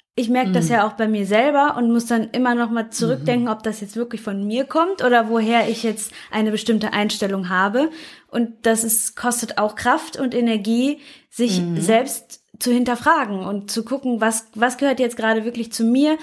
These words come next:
Speaker 1: und was ist vielleicht einfach nur, ja, okay, es erwarten jetzt halt alle, dass du möglichst ökologisch bist, was ich, äh, sehr, sehr wichtig finde, das kommt wirklich von mir. Aber man kann sich ja schon fragen, ähm,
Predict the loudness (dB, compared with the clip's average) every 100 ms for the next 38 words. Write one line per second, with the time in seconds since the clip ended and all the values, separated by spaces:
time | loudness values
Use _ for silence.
0 | -10 -10 -6 0 0 0 -4 -2 0 0
1 | -2 -4 -2 0 2 4 2 0 -2 0
2 | 2 2 2 2 0 2 0 2 0 2
3 | 2 0 -6 -20 -20 _ 2 2 0 -2
4 | 0 2 2 0 -12 _ 2 2 2 0
5 | 0 -2 0 2 2 0 2 0 0 -6
6 | -2 0 2 0 -2 0 2 0 -4 -8
7 | -6 0 2 4 4 0 -2 -4 -2 -2
8 | 0 -2 -4 -8 -8 -8 -8 -8 -6 -4
9 | -4 -2 -2 -4 -6 -18 -8 -8 0 0
10 | 0 0 -2 0 -2 0 2 2 2 -2
11 | -6 -8 -4 -4